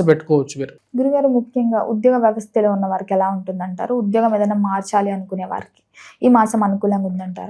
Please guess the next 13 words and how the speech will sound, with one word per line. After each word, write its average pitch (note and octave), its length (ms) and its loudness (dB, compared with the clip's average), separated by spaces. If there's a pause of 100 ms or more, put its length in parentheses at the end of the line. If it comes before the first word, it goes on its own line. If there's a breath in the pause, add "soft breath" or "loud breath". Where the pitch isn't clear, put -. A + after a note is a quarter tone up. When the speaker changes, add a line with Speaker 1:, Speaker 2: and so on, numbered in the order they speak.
(140)
Speaker 1:
ఉద్యోగ G3+ 340 8
పరంగా G#3 300 8
మార్పు F3+ 500 6
చేయాలి, F3 200 10
చేర్పులు F3 600 6
చేయాలనుకున్నటువంటి D#3 720 4
వారు C#3+ 260 -2
మెయిన్గా F3 560 4 (720)
గా-, D3+ 160 10 (120)
చేయాల్సినటువంటి D#3 680 6
ముఖ్యమైనది D3+ 480 2
ఏంటంటే, C#3 400 -4 (260)
పదిహేను E3+ 320 6